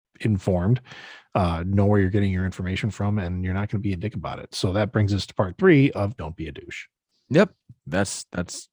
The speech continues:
Speaker 2: easily said. I, I wanna piggyback a small little bit on that one thing you said about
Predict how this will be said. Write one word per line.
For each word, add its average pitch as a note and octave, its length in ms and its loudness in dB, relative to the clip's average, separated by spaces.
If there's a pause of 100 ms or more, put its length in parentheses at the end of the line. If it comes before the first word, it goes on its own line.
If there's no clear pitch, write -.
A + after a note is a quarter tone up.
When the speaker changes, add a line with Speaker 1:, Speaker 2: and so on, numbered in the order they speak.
(120)
Speaker 2:
easily G2 280 -2
said. F2+ 180 -4
I, A#2+ 200 4
I B2+ 80 6
wanna C3+ 220 6
piggyback G2+ 440 0
a D2+ 140 -10
small B2+ 440 -6
little A#2 140 2
bit F#2+ 140 0
on F#2+ 140 4
that F2 120 0
one F#2 160 0
thing F2+ 140 -2
you E2+ 140 0
said F2 200 -4
about D#2+ 300 -4